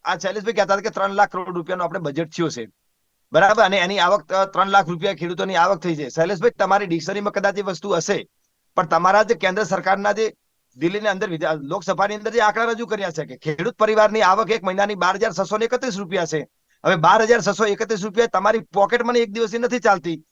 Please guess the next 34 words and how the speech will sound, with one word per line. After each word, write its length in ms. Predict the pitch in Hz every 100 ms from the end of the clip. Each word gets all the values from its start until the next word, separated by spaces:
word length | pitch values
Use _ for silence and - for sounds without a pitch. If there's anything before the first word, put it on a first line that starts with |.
| _ _
અને 140 | 170
ખેડૂતનો 360 | 196 180 208 214
આખો 200 | 214 220
પરિવાર 360 | 214 196 214 233
ચાલે 300 | 220 220 233
છે, 100 | 226
કઈ 140 | 240
રીતે 180 | 240 240
ચાલતું 340 | 240 226 220
હશે? 200 | 208 220 214 _ _
તમે 180 | - 175
વાત 220 | 220 233
કરી 120 | 233 226
કે 60 |
અમે 100 | 240
સાયકલમાંથી 520 | 185 196 220 220 208
ગાડીમાં 460 | 226 202 208 240 233
આવ્યા, 280 | 190 143 107 _ _ -
તમારા 280 | 160 196 220
ઘરે 220 | 196 226
આવક 220 | 226 240
ખેતીની 300 | 180 233 240
નથી, 440 | 247 262 262 190 - _ _
તમારા 280 | 156 208 202
રાજકારણથી 420 | 214 214 220 226
ગમે 220 | 214 226
ત્યાંથી 220 | 233 233
ગમે 220 | 220 220 226
ત્યાં 180 | 226
આમ 80 | 220
ત્યાં 160 | 226 226
મકરદંડ 400 | 214 220 214 214
થતા 320 | 220 220 254
હશે, 300 | 208 147 110